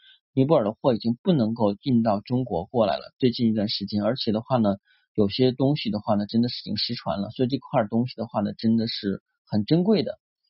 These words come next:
当时我记得在十多年前买到它的时候的话，很欣喜，然后的话呢，天天佩戴的，跟它感情是很深。那随着我的这个对于水晶的了解跟喜好的话呢，每天会更换一些不同的这种晶石，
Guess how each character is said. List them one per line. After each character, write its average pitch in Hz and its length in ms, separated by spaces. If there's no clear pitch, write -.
当 220 160
时 233 140
我 139 140
记 160 160
得 139 100
在 143 140
十 - 160
多 147 120
年 120 200
前 107 200
买 113 180
到 95 160
它 131 120
的 131 80
时 120 160
候 120 180
的 123 60
话， 123 160
很 113 260
欣 196 280
喜， - 300
然 104 160
后 131 160
的 123 100
话 143 140
呢， 117 100
天 127 180
天 131 140
佩 139 180
戴 107 180
的， - 200
跟 147 120
它 147 100
感 98 200
情 110 140
是 117 160
很 123 220
深。 - 300
那 190 100
随 147 200
着 185 220
我 110 260
的 101 160
这 123 220
个 - 420
对 143 180
于 156 60
水 - 200
晶 135 140
的 131 80
了 95 220
解 110 160
跟 123 160
喜 - 180
好 117 220
的 107 100
话 127 180
呢， 101 120
每 92 140
天 147 180
会 139 260
更 139 160
换 147 160
一 117 40
些 131 120
不 170 160
同 110 220
的 127 100
这 120 160
种 107 220
晶 139 180
石， - 380